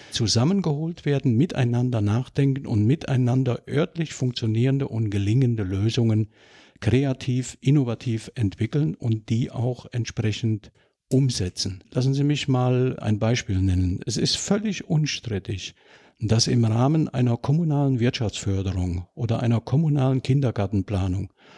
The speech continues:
oder einer kommunalen Schulentwicklungsplanung alle die betreffenden Akteure am Tisch sitzen, miteinander reden,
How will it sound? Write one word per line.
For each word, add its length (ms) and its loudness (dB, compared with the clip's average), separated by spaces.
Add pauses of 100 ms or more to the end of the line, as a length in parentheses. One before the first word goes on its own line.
(120)
oder 280 2
einer 200 4
kommunalen 540 2
Schulentwicklungsplanung 1300 0
alle 260 2
die 160 -2
betreffenden 500 0
Akteure 560 -2
am 180 -2
Tisch 200 -2
sitzen, 380 0
miteinander 580 2
reden, 360 2